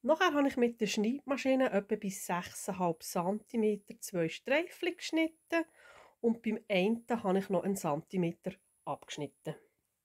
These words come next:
Bei dem kleineren Teil tue ich jetzt mit dem Schmetterlingsstanzer den Schmetterling rausstanzen und nachher bei beiden Teilen noch falten. Beim grösseren etwa bei anderthalb Zentimeter und beim kleinen Teil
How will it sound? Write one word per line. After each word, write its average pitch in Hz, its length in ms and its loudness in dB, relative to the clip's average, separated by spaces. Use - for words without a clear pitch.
Bei 262 60 -6
dem 262 160 6
kleineren 294 500 2
Teil 233 300 6
tue 226 160 2
ich - 60 4
jetzt 226 240 -2
mit 196 200 -4
dem 196 80 -6
Schmetterlingsstanzer 196 1300 0
den 165 100 -4
Schmetterling 339 640 -2
rausstanzen 302 1040 0
und 220 180 4
nachher 233 300 2
bei 214 160 -2
beiden 202 500 2
Teilen 190 540 2
noch 196 240 2
falten. 151 640 -2
Beim 247 160 0
grösseren 269 640 4
etwa 202 240 -2
bei 196 220 -8
anderthalb 277 540 0
Zentimeter 254 1000 0
und 202 200 -4
beim 185 120 -2
kleinen 196 640 -2
Teil 190 580 2